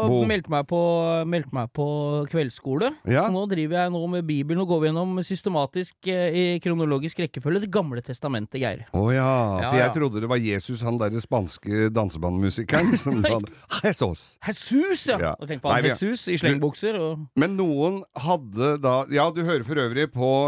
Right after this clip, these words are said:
Speaker 1: Langkjøring med Geir Skau og Bo. Eh, det er jo, vi kan ta det onde først,
Speaker 2: Ja, vi tar det
Speaker 1: egentlig.
Speaker 2: vonde. Det er,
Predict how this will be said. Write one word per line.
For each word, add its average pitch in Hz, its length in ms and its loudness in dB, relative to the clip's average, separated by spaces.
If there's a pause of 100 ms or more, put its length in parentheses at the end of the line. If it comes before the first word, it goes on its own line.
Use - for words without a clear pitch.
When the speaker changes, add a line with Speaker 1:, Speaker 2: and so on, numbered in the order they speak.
(100)
Speaker 1:
Langkjøring 120 960 0
med 110 320 2
Geir 104 160 0
Skau 101 320 -4
og 117 40 -2
Bo. 180 140 2 (520)
Eh, 131 380 2 (640)
det 156 360 2 (640)
er 135 320 2
jo, 160 260 -2 (160)
vi 147 100 -2
kan 175 200 0
ta 131 500 0 (380)
det 143 220 0 (260)
onde 127 400 2
først, 117 400 -4
Speaker 2:
Ja, 107 80 4
vi - 80 2
tar 220 160 2
det 233 60 4
Speaker 1:
egentlig. 240 40 2
Speaker 2:
vonde. 185 300 -2
Det 196 100 0
er, 233 120 2